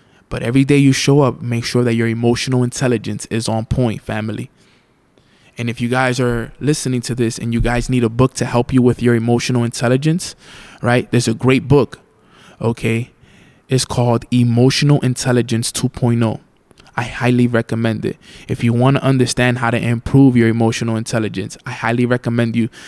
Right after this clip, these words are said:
to buy the book. It actually comes with a test that you can take online, and it'll tell you your emotional intelligence score, and it'll tell you exactly what areas in your emotional intelligence you need to work on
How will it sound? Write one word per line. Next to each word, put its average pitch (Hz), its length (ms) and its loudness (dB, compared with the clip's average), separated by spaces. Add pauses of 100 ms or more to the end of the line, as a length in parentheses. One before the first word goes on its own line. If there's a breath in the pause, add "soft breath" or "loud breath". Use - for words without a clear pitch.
(180 loud breath)
to 120 100 0
buy 117 240 0
the 117 100 2
book. 117 300 0
It - 100 -2
actually 117 360 -4
comes 117 320 -4
with 113 120 -2
a - 60 -2
test - 380 -4
that 117 100 -2
you 113 100 0
can 113 200 -6
take - 280 -4
online, 117 520 -2 (280 loud breath)
and 113 120 0
it'll 110 140 2
tell 123 200 2
you 123 80 6
your 117 160 2
emotional 117 500 0
intelligence 113 520 0
score, 123 400 4 (260 loud breath)
and 117 100 0
it'll 113 140 4
tell 120 180 2
you 117 120 4
exactly 120 460 -2
what 117 260 2
areas 127 520 4
in 120 200 -2
your 117 80 2
emotional 117 420 0
intelligence 120 600 -2
you 110 40 0
need 117 180 -2
to 107 120 0
work 113 280 2
on 143 180 2